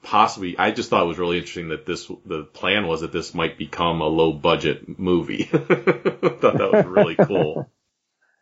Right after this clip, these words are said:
Speaker 2: Yeah. Just to try, yeah, try and keep, you know, in general, sets and backgrounds more low, low key and
Speaker 1: Yeah.
Speaker 2: smaller scale and stuff.
Speaker 1: Yeah.
Speaker 2: I think,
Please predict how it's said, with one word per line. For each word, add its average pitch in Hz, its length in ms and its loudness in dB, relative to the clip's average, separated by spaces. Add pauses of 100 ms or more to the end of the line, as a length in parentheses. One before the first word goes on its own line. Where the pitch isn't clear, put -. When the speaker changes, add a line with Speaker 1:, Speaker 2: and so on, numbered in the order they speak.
(140)
Speaker 2:
Yeah. 127 360 4 (1200)
Just 160 220 4
to 165 80 6
try, 185 200 4
yeah, 160 240 6
try 170 200 2
and 147 160 0
keep, 156 240 2 (100)
you 143 120 0
know, 131 160 0 (240)
in 170 220 4
general, 147 360 6
sets 139 380 2
and 135 100 0
backgrounds 123 600 4
more 120 580 4
low, 131 460 4
low 131 240 4
key 123 460 4
and 107 200 2
Speaker 1:
Yeah. 78 200 -6 (500)
Speaker 2:
smaller 139 380 4
scale 123 420 2
and 120 100 -12
stuff. 117 280 0 (420)
Speaker 1:
Yeah. 156 60 2
Speaker 2:
I 170 60 6
think, 202 360 2